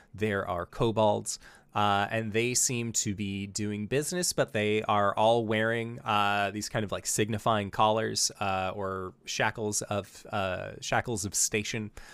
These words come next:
Uh, and it seems like whatever they are doing, they are doing at the behest of somebody else.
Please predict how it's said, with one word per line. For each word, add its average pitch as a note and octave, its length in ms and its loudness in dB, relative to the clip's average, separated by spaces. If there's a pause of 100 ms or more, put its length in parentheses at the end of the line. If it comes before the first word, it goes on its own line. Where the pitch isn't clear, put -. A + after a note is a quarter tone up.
(260)
Uh, G#2 220 4
and G#2+ 80 0
it G#2+ 80 -2
seems A2 280 -4
like A2 220 2
whatever G#2+ 320 0
they G#2 140 2
are G2 100 2
doing, G#2+ 460 0
they G2 180 0
are F#2+ 180 0
doing G2 480 -4
at G2+ 200 -4
the G#2 60 -6
behest G2 500 -2
of F#2+ 100 -8
somebody G2 460 -2
else. A2 320 -2